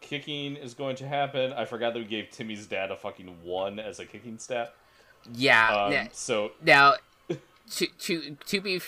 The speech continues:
Speaker 2: to be, uh, fair, uh, he has not been used in any capacity yet. I don't know if
Speaker 1: True.
Speaker 2: he'll ever be used if he's
Speaker 1: Nope.
Speaker 2: plus one.
Speaker 1: Uh, I mean, if Enid goes out,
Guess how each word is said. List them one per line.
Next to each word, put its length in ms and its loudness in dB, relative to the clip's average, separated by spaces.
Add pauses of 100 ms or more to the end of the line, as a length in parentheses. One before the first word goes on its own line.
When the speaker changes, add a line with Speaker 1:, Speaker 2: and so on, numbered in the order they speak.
Speaker 2:
to 160 -6
be, 260 2
uh, 380 4
fair, 640 8
uh, 220 6
he 180 0
has 160 4
not 220 8
been 180 -4
used 320 -6
in 20 -8
any 200 -4
capacity 540 -4
yet. 240 0
I 100 6
don't 140 8
know 100 6
if 60 4
Speaker 1:
True. 100 0
Speaker 2:
he'll 160 0
ever 180 2
be 140 -8
used 400 -8
if 100 -8
he's 260 -6
Speaker 1:
Nope. 300 0 (100)
Speaker 2:
plus 260 2
one. 380 -2 (540)
Speaker 1:
Uh, 220 4 (120)
I 100 2
mean, 120 0
if 100 -4
Enid 300 -2
goes 260 2
out, 300 6